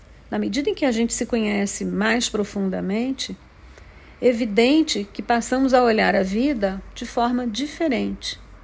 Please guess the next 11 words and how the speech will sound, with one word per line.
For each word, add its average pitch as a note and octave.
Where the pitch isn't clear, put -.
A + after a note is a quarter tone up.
que -
temos A#3
mais A3+
força D4+
para D4+
observar C4
e -
lidar A#3
com C#4
alguns B3+
desafios, A#3